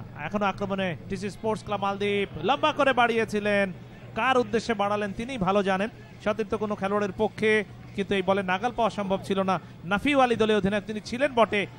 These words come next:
তবে বলের গতি এত বেশি ছিল যে নাফিউ আলীর পক্ষে সেটা চেষ্টা করা বেমানান ছিল, তিনি চেষ্টাও করেননি। এক এক গোলে সমতা, এবং দ্বিতীয়ার্ধের শুরুতে যে চাপটা তৈরি করেছিল টিসি স্পোর্টস ক্লাব মালদ্বীপ, এই মুহূর্তে কিন্তু সেই চাপটা কিছুটা হলেও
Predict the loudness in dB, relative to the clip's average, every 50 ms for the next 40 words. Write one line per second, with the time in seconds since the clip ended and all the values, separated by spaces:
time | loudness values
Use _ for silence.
0 | -10 -6 -4 -4 -2 0 2 2 2 4 2 2 2 2 0 0 -2 -6 -6 -6
1 | -6 -4 -4 -2 -2 -2 -2 -2 -2 -4 -2 0 4 4 4 4 4 0 -8 -14
2 | -8 -6 -4 -2 -2 -2 -2 -2 0 0 2 2 2 2 0 0 0 -2 -2 -4
3 | -4 -4 -4 -4 -6 -8 -12 -16 -16 -12 -8 -6 -4 -4 -4 -4 -4 -4 -6 -4
4 | -4 -4 -2 0 2 2 2 2 2 0 0 0 0 0 0 -2 0 2 6 6
5 | 6 6 4 -2 -16 -8 -4 -4 -4 -2 -2 -4 -4 0 0 0 0 2 2 0
6 | 0 -2 -6 -10 -12 -14 -16 -18 -18 -20 -20 -20 -10 -8 -6 -4 -4 -4 -4 -2
7 | -2 -2 0 0 0 0 0 0 2 4 4 4 4 4 2 0 -4 -6 -6 -4
8 | -4 -4 -4 -4 -2 0 0 0 0 -2 -4 -2 0 0 0 2 2 0 2 0
9 | -2 -2 -2 -4 -4 -2 -2 0 0 2 0 0 0 0 0 -2 0 0 2 4
10 | 4 4 4 2 -2 -14 -12 -10 -8 -6 -6 -6 -4 2 4 4 4 4 2 0
11 | 0 2 2 0 2 4 4 2 2 2 -4 -18 -12 -10 -8 -8 -8 -2 4 4
12 | 4 6 4 2 -2 -2 -4 -4 -4 -4 -4 -4 -4 -4 -4 -4 -4 -2 0 0
13 | 0 0 0 -4 -12 -12 -10 -8 -6 -2 0 2 2 2 2